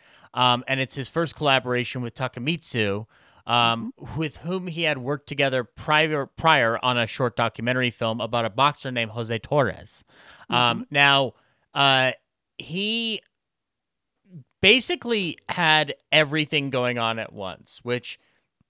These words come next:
Speaker 1: has sometimes been described about me, and I would argue after reading about
Speaker 2: <laughs>
Speaker 1: Teshigahara, not even fucking close, because he is balancing a passion for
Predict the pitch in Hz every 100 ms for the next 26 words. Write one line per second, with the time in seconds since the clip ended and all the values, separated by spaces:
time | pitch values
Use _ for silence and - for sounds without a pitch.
0 | _ _ 135 151 - 233 208 190 156 135
1 | 147 135 123 - 139 123 131 123 104 131
2 | 131 120 117 117 117 120 156 170 151 143
3 | 139 127 127 131 127 131 131 117 117 117
4 | 113 - _ - 143 139 123 123 151 123
5 | 107 - _ - 139 147 131 - 151 131
6 | 117 - 107 90 80 - - - - 139
7 | 147 135 143 139 131 123 - 160 170 156
8 | 131 143 127 - 151 147 - 113 - 110